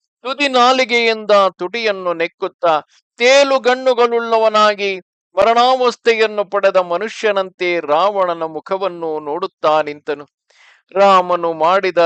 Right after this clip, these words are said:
ರಾಕ್ಷಸ ವಧೆಯನ್ನು ಪರಾಕ್ರಮವನ್ನು ಬಲ್ಲವನಾದ್ದರಿಂದ ಪುನಃ ರಾಮನ ವಿರೋಧದಿಂದ ತನಗೆ ಕರದೂಷಣಾದಿಗಳ ಅವಸ್ಥೆಯು ಬರುವುದೆಂದು ಕಂಗೆಟ್ಟನು. ಆ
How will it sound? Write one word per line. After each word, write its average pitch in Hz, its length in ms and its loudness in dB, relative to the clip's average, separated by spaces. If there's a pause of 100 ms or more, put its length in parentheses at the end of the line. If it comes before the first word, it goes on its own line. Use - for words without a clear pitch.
ರಾಕ್ಷಸ 185 520 -2
ವಧೆಯನ್ನು 170 760 -2 (180)
ಪರಾಕ್ರಮವನ್ನು 214 1040 0 (180)
ಬಲ್ಲವನಾದ್ದರಿಂದ 170 1000 0 (580)
ಪುನಃ 247 320 0 (260)
ರಾಮನ 196 600 2
ವಿರೋಧದಿಂದ 180 840 -2 (280)
ತನಗೆ 180 400 0 (100)
ಕರದೂಷಣಾದಿಗಳ 190 1200 0 (280)
ಅವಸ್ಥೆಯು 180 720 -4
ಬರುವುದೆಂದು 160 760 -6 (160)
ಕಂಗೆಟ್ಟನು. 156 640 -6 (840)
ಆ 196 120 4